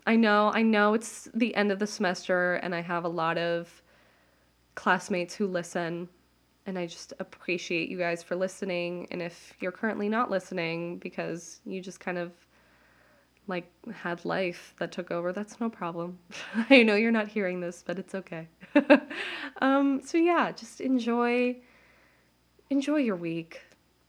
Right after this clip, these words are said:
I hope you guys, I hope you guys can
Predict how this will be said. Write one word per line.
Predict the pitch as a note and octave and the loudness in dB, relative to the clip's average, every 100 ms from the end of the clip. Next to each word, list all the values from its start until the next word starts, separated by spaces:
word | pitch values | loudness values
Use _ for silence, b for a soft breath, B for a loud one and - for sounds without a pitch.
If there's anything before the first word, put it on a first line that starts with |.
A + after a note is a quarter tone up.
| _ _ - | _ _ -6
I | G#3+ | -4
hope | A3+ A#3 | -4 -2
you | A3+ | 0
guys, | F#3+ E3 E3+ E3+ - - _ _ _ _ _ _ _ _ - | 0 0 -2 -6 -16 -20 _ _ _ _ _ _ _ _ -10
I | A#3 | -4
hope | A#3+ | -4
you | A3 | -2
guys | F3+ F#3 | -4 -6
can | - F#3 E3+ E3+ | -8 -10 -8 -10